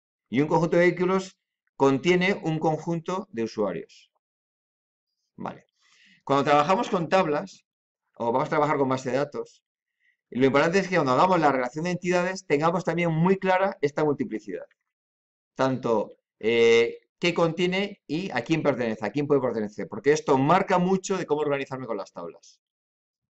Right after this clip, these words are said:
¿Vale? Marca la diferencia de cómo organizarme con las tablas. Entonces, aquí, para hacerlo bien, pensar que si un usuario contiene una categoría, ¿qué significa? Que tiene que aparecer un atributo de categoría.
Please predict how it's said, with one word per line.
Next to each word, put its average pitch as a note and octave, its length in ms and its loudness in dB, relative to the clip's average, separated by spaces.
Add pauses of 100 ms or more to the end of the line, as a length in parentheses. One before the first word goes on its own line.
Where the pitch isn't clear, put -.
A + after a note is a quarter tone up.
(120)
¿Vale? D3 360 -10
Marca C#3 300 -4
la B2+ 80 -2
diferencia G#2+ 400 -8
de F2+ 40 -10
cómo G2 120 -8
organizarme F#2 380 -14
con F2 80 -10
las - 140 -20
tablas. - 400 -18 (360)
Entonces, A#2 320 -4
aquí, A#2+ 260 0
para A#2 140 0
hacerlo D3+ 300 0
bien, G#3 300 0 (400)
pensar B2 520 -2
que A2+ 100 -6
si C#3 140 -2
un D#3 100 -2
usuario D#3+ 520 0 (260)
contiene B2 340 0
una C#3+ 80 2
categoría, E3 560 2
¿qué C#3+ 120 -8
significa? C#3+ 600 -4 (220)
Que A#2 120 -4
tiene B2 120 0
que C3+ 60 2
aparecer C#3 280 0
un D3+ 80 0
atributo D#3+ 380 2
de F3+ 60 -2
categoría. G2+ 540 -4